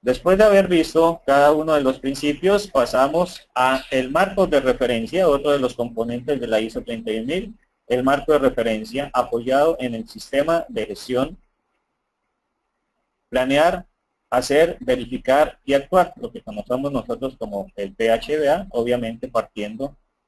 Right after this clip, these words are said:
desde un compromiso de la alta dirección frente a la gestión de riesgos de fraude, que es el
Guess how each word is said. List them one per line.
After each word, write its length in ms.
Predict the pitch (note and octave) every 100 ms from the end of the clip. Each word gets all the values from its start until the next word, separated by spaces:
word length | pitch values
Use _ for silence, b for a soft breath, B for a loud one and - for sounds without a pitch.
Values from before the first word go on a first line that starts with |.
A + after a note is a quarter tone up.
| -
desde 240 | A2 G#2
un 100 | A2
compromiso 760 | A2+ B2+ B2+ A2 G#2 G#2 - A#2
de 120 | G2+
la 140 | F#2+ F#2+
alta 180 | F#2+ G#2
dirección 480 | G2 - A2 A#2+
frente 400 | A#2+ E3+ G3+ F#3+
a 80 | E3+
la 140 | E3+ F3
gestión 560 | C#3+ - C#3 D#3+ F3+ A#2+
de 140 | A2+
riesgos 340 | A2 A2 A#2
de 100 | G#2
fraude, 520 | - G#2+ A2 G#2+ A#2+ - _ _ _ _ -
que 300 | A2+ A2+ B2+
es 160 | - -
el 420 | A#2 G2+ F#2